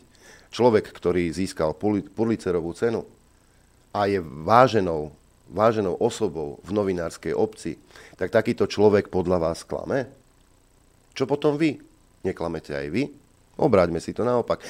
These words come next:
Alebo si spomeňme na už dnes, e, nebohu Janu Teleky, ako sa po nej išlo ako po údenom. Vtedy ste boli všetci ticho.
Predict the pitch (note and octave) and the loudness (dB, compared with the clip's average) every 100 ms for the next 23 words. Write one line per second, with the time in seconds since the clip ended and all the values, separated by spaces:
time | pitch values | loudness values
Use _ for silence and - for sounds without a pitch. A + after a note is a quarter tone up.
0 | - - D#3+ D#3 D#3+ D#3 - E3 D#3 C3+ | -16 -2 2 2 2 -2 -2 0 4 4
1 | A2 F2+ - F#2+ F#2 E2+ - - F#2 F#2+ | 2 0 -2 0 0 0 -6 -6 -4 -2
2 | E2 A2+ - - - - - F#2 F2 D2 | 2 2 0 -8 -20 -8 0 2 2 0
3 | D2 F2+ G2 A2 G#2+ F#2+ G#2+ A#2+ - F2+ | -2 0 2 4 4 4 4 2 2 -2
4 | E2+ D#2+ D2 - - - D#2+ G2 F2+ - | -2 -6 -12 -14 -12 -8 -4 -2 -4 -6
5 | - F2+ - F#2 F2+ F2 - E2 - - | -6 -6 -4 -4 -4 -6 -4 -4 -6 -6
6 | E2+ E2 D#2+ D#2 D#2 - - - C#3+ D3+ | -6 -6 -6 -8 -8 -12 -18 0 2 2
7 | - A2+ C3 A2 A#2 - - G2 - | -2 0 0 0 -4 -6 -10 -10 -10